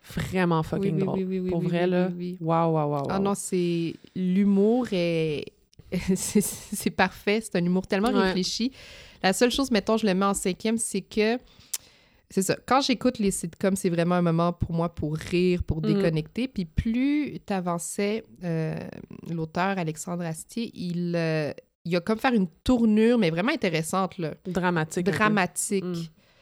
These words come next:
Speaker 2: Il gardait toujours un peu d'humour, mais à la fin, c'était plus des longues séquences comme dramatiques.
Speaker 1: Mm.
Speaker 2: Mais super bien fait, vraiment. J'ai, <laughs> je, je peux rire des heures et des heures dessus.
Speaker 1: Ouais,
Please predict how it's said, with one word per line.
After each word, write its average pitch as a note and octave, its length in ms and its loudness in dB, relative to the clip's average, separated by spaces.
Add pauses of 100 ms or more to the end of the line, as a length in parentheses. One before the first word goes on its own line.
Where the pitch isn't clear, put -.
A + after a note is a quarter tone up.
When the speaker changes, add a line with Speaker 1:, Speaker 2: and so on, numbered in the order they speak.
(420)
Speaker 2:
Il E3 100 -6
gardait F3+ 280 4
toujours G#3 260 0
un A3 60 6
peu G#3+ 120 2
d'humour, F#3 360 2
mais A#3 100 4
à E3+ 60 2
la D#3+ 120 0
fin, G#3 220 -2
c'était F3+ 160 -2
plus G3 220 -2
des F3+ 100 0
longues F3 460 0
séquences E3+ 520 -4
comme D#3 220 -2
dramatiques. E3+ 560 0
Speaker 1:
Mm. D#3+ 80 -4
Speaker 2:
Mais D3+ 240 2
super G3 560 -2
bien D#3 200 -4
fait, D#3 280 -6 (140)
vraiment. D#3 400 -4
J'ai, - 220 -14
<laughs> - 260 -10
je, - 160 -10
je F3 200 -8
peux - 400 -4
rire F3 460 -4
des D3 320 -6
heures D3+ 320 -4
et - 80 -8
des D#3 300 -10
heures D3+ 200 -6
dessus. F3 160 -8
Speaker 1:
Ouais, F#3+ 240 0